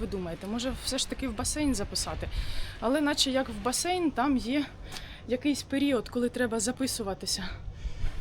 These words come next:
Ну, треба проконтролювати цей процес. І з приводу того, що вона щуриться. Треба перевірити зір. Я раніше не помічала, що вона щуриться. І на тому відео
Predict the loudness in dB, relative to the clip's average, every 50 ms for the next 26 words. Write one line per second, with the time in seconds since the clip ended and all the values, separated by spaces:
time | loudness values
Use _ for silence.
0 | -2 -2 0 0 0 2 0 0 2 0 0 2 0 0 0 0 -2 0 0 0
1 | 0 2 2 2 2 2 2 2 0 0 -2 -4 -4 -4 -4 -2 -2 -2 0 2
2 | 2 2 2 2 0 -4 -6 -8 -10 -10 -10 -12 -14 -14 -14 -14 -12 -10 -4 2
3 | 4 4 4 4 2 0 0 -2 0 -2 -2 -2 -2 -2 -2 0 0 0 2 0
4 | 0 0 0 0 2 0 0 0 -6 -10 -10 -10 -10 -10 -10 -4 0 2 2 4
5 | 4 4 4 4 2 2 2 2 -2 -6 -8 -10 -8 -2 2 4 4 6 6 4
6 | 6 4 2 2 2 -2 -4 -2 0 2 4 6 6 6 6 8 8 8 8 6
7 | 4 6 6 6 6 6 4 4 4 4 2 2 4 4 2 2 2 -2 -8 -8
8 | -6 -6 -6 -4 0 2 4 6 6 6 4 2 2 2 4 4 6 6 6 6
9 | 4 4 2 2 2 2 2 2 4 4 4 4 4 2 0 0 0 0 0 -2
10 | -2 -4 -4 -4 -4 -2 -2 0 0 0 0 0 0 0 0 0 0 0 0 0
11 | 0 -2 -4 -8 -8 -8 -8 -10 -10 -12 -12 -12 -12 -12 -14 -14 -10 -4 -2 0
12 | 0 2 0 2 2 4 4 4 4 2 0 0 0 2 4 4 4 4 2